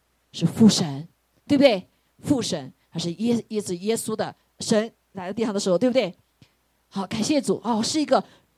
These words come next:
尊荣的，是荣耀的，把荣耀归给他的，把尊贵归给他的，把感谢归给什么？这位父神的。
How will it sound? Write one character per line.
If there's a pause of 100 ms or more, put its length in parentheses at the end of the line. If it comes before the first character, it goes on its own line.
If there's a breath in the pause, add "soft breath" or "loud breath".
尊
荣
的，
是
荣
耀
的， (240 soft breath)
把
荣
耀
归
给
他
的， (120)
把
尊
贵
归
给
他
的， (100)
把
感
谢
归
给 (220)
什
么？ (640)
这
位
父
神 (120)
的。